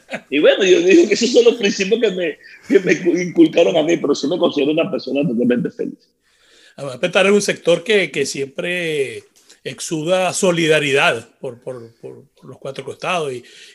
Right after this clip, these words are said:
Speaker 2: y se nota incluso en, en personajes que ahorita están saliendo, que no lo conocían, como por lo menos este muchacho J R Petare, que, que, que se la pasa haciendo obras de caridad con, con sillas de
Speaker 1: Sí, sí.
Speaker 2: ruedas.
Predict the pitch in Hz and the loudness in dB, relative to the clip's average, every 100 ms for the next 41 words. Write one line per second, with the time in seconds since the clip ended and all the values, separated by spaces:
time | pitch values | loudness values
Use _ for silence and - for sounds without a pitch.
0 | - 139 131 131 - 135 143 151 151 175 | -18 -14 -14 -10 -6 -6 -4 -4 0 0
1 | 165 156 147 143 - - - 143 135 160 | 2 0 -2 -6 -8 -20 -14 -12 -8 -6
2 | 175 226 196 170 151 151 143 139 127 120 | -2 0 0 0 -4 -4 -6 -6 -10 -4
3 | 120 147 127 139 185 175 196 151 135 131 | -4 -2 -4 -4 -4 0 0 2 -2 -4
4 | 185 156 127 147 156 160 165 165 143 131 | -4 -4 -4 -4 -2 0 -2 -4 -8 -8
5 | 143 156 135 170 165 131 - 127 139 156 | -8 -8 -4 -4 -4 -12 -12 -10 -6 -2
6 | 160 165 160 139 143 139 165 147 - - | -2 -2 -4 -2 -4 0 0 0 -4 -12
7 | - - - 160 147 156 170 151 139 180 | -20 -12 -2 0 2 2 2 2 2 2
8 | 165 135 135 120 - _ _ _ - 139 | 2 2 -2 -4 -12 _ _ _ -10 -10
9 | - 139 131 127 127 147 135 123 143 160 | -8 -8 -6 -6 -6 -4 -4 -2 -2 2
10 | 175 175 156 156 170 165 156 151 139 143 | 2 2 2 2 4 4 4 4 2 4
11 | 160 170 170 170 156 131 143 170 165 151 | 4 4 0 -2 -2 -2 0 0 -2 -6
12 | 131 147 139 135 160 151 143 147 185 190 | -6 -8 -8 -6 -4 -4 -4 2 4 4
13 | - 143 139 | 2 0 -8